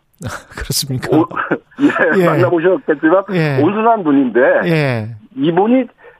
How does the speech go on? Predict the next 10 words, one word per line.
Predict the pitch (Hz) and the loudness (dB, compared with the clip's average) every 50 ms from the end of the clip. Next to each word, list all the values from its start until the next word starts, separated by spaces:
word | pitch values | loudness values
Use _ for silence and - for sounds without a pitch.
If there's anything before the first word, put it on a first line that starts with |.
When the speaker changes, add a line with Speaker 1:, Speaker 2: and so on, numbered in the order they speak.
| _ - | _ -6
Speaker 2:
자사고 | - - - - 170 185 214 220 226 254 247 | -4 -4 -2 0 0 -2 0 0 0 0 2
문제에 | 196 160 160 151 175 185 185 170 160 | 2 0 2 2 2 2 2 2 2
대해서는 | 156 151 147 135 143 175 208 214 | 2 2 2 2 0 -2 0 0
양보를 | - - - 269 277 320 339 - - 175 | 0 0 0 0 2 2 0 2 0 0
안 | - - | 0 0
하겠다고 | 131 - 170 175 - 185 175 160 160 | 0 0 0 0 0 -2 0 0 0
하고 | 147 151 165 165 | 0 0 0 -2
있거든요. | - - - 127 107 104 104 104 127 165 175 170 - | -2 0 -2 -2 -2 -2 -2 0 0 0 -2 -4 -4
Speaker 1:
아. | 151 143 143 143 139 135 | -2 -2 0 0 0 0
Speaker 2:
아주 | 135 135 135 131 | 0 0 -2 -2